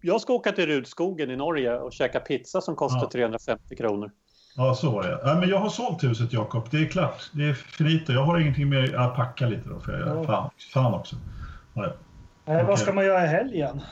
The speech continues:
Speaker 1: Ska vi dra
Speaker 3: Ja.
Speaker 1: av F ett-kalendern för Anders? Han kanske inte kan, vad jag, han kanske inte vet vilka lopp som är kvar.
Speaker 2: Jag kan tala om för dig att jag kan den utan och innan. Det är bara det att varje gång jag tittar på den så glömmer jag bort den eftersom jag har teflonminne.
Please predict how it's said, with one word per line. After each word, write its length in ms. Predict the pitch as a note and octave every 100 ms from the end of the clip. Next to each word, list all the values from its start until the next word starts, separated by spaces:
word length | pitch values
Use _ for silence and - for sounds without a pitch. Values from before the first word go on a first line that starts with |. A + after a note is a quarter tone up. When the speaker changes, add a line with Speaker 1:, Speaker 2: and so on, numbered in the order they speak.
| -
Speaker 1:
Ska 100 | D3
vi 100 | D3
dra 80 | C#3
Speaker 3:
Ja. 180 | F3
Speaker 1:
av 100 | A#3+
F 220 | A#3 E3+ D3+
ett-kalendern 580 | C3+ C3+ B2 A#2 A2+
för 100 | A2+
Anders? 340 | A2 G#2+ G#2+ A#2+ - _ _ -
Han 100 | C3+
kanske 200 | D#3+ A3+
inte 140 | G3+
kan, 280 | - D3 B2 -
vad 100 | B2+ A#2+
jag, 40 | C3
han 100 | C#3
kanske 240 | - G3 G#3+
inte 160 | G3
vet 200 | G3 A#3+ - -
vilka 200 | - D3
lopp 220 | C#3+ -
som 140 | C3+
är 40 | A#2+
kvar. 280 | E3 B3 - - -
Speaker 2:
Jag 200 | D3 C3+
kan 140 | C#3+ D3+
tala 200 | F3 D#3
om 60 | C#3
för 80 | C3+
dig 80 |
att 140 | B2 B2+
jag 140 | C#3
kan 280 | E3 F3+ F3+
den 240 | D3 B2+ C#3
utan 400 | C#3+ A#2+ D3 C#3
och 60 |
innan. 460 | C#3 C3 C#3+ A2+ A2+
Det 80 | C#3
är 40 |
bara 120 | D#3
det 140 | C#3+ B2+
att 140 | B2
varje 220 | D3 D3
gång 180 | D#3+ B2+
jag 120 | A#2 A#2
tittar 280 | B2+ -
på 80 | B2
den 80 | A#2
så 80 | A#2
glömmer 260 | A#2+ A2+ A2+
jag 120 | A2
bort 260 | D3 -
den 160 | G#2 F#2+
eftersom 240 | G#2 -
jag 80 | G#2
har 60 | G#2+
teflonminne. 800 | - - B2+ A2 A#2 D3 G2+